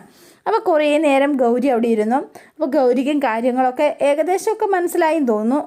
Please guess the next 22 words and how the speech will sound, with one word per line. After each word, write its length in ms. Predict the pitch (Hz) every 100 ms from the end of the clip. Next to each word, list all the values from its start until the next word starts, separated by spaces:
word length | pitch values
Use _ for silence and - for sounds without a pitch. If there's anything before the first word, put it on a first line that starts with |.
| -
അപ്പോൾ 140 | 233
ഗൗരി 340 | 233 226 220 247
നേരെ 300 | 226 202 247
ശങ്കറിൻ്റെ 520 | 262 202 208 220 226
അടുത്തേക്ക് 360 | 214 214 220
ചെല്ലുകയാണ്. 540 | 277 269 226 254 240 214 - _ _ - -
"ശങ്കർ, 480 | - 233 233 254 330 - _ _ -
എന്ത് 280 | 226 254 320
പറ്റി 220 | 294 269
ശങ്കർ? 380 | 269 233 240 277 - _ _ _ _
എന്ത് 260 | 247 262 339
പറ്റി 240 | 349 254
ഇങ്ങനെ 240 | 302 277 285
ഇരിക്കണത്? 480 | 262 247 269 262 269 269 - _ -
എന്താ 260 | 302 370 370
ആലോചിച്ചുകൊണ്ടിരിക്കുന്നത്? 1040 | 269 247 254 269 339 302 262 254 254 254 262 254 _ _ _ _
കമലയിടത്തെക്കുറിച്ചാണോ 1040 | 254 226 202 202 214 269 285 359 320 277 330
ആലോചിക്കുന്നത്? 680 | 233 247 233 285 269 277 285 277 - - _ -
സത്യം 520 | - 233 214 - 349
പറയാലോ, 440 | 262 226 233 240 233 233 _ _ -
ഏട്ടത്തിയുടെ 500 | 214 220 247 285 294
കാര്യം 460 | 269 240 240 262